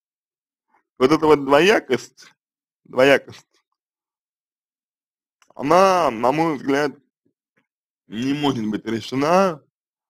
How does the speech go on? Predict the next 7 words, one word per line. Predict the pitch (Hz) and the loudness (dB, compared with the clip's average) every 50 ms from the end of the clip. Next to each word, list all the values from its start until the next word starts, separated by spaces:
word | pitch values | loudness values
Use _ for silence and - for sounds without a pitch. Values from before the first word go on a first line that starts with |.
| _ _ _ _ _ _ | _ _ _ _ _ _
э, | - 104 104 113 117 113 107 104 | -14 -6 -2 0 0 2 0 0
в | 98 - _ | -6 -10 _
кон-, | 139 139 127 | -18 -18 -16
в | 127 | -10
контексте, | - 123 120 113 - 139 156 147 - - - - 123 | -6 -6 -6 -6 -6 -8 -8 -8 -10 -20 -16 -6 -6
э, | 131 127 120 123 120 113 113 _ _ _ _ _ _ _ _ _ _ _ _ _ _ _ _ _ _ _ _ _ _ _ | -4 -4 -2 -4 -6 -6 -8 _ _ _ _ _ _ _ _ _ _ _ _ _ _ _ _ _ _ _ _ _ _ _
ответа | - 127 - 135 143 135 - - - - | -8 -8 -6 -2 0 0 0 -2 -6 -20